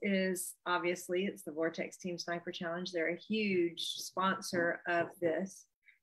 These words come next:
And so they, um, they are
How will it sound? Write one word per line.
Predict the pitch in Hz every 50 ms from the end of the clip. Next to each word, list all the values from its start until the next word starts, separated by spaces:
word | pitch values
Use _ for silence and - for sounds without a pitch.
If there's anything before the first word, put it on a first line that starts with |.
| _ -
And | 196 190 180 180 180 180
so | - - 202 185 180 175 175 170
they, | - 196 190 190 190 190 185 190 185 - - -
um, | 185 180 175 170 170 165 160 160 165 170 175 _ _ _ _ _ _ _ - - _ _ _ _ _ _ _ _ _ _ _ _ _ _ _ _ _ _ - - - - _ - -
they | 180 175 202 208 208 208 208
are | 202 143 180 196 196 196 190 185 185 180 - -